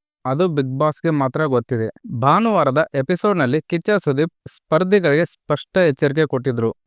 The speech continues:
ಈ ವಾರದಲ್ಲಿ ಈ ಸೀಸನ್‌ನ ಮೊದಲ ಗ್ರ್ಯಾಂಡ್ ಫಿನಾಲೆ ನಡೆಯಲಿದೆ. ಇಲ್ಲಿ ಎಲ್ಲವೂ ಸಾಧ್ಯ.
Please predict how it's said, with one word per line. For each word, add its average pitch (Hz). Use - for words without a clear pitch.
ಈ 185
ವಾರದಲ್ಲಿ 160
ಈ 190
ಸೀಸನ್‌ನ 147
ಮೊದಲ 143
ಗ್ರ್ಯಾಂಡ್ 147
ಫಿನಾಲೆ 156
ನಡೆಯಲಿದೆ. 131
ಇಲ್ಲಿ 170
ಎಲ್ಲವೂ 165
ಸಾಧ್ಯ. 131